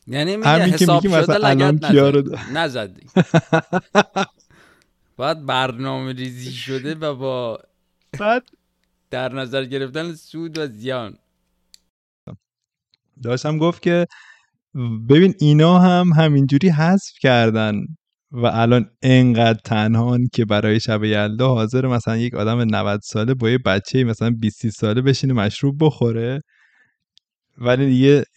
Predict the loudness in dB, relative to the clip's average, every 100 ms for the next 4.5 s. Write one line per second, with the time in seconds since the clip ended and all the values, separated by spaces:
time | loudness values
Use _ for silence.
0 | -2 -2 0 0 2 2 0 0 0 0
1 | 0 -2 0 0 0 0 0 0 -6 -6
2 | -6 -4 -2 -4 -6 -6 -6 -8 -8 -10
3 | -8 -10 -8 -10 -12 -14 -12 -14 -14 -14
4 | -14 -16 -14 -16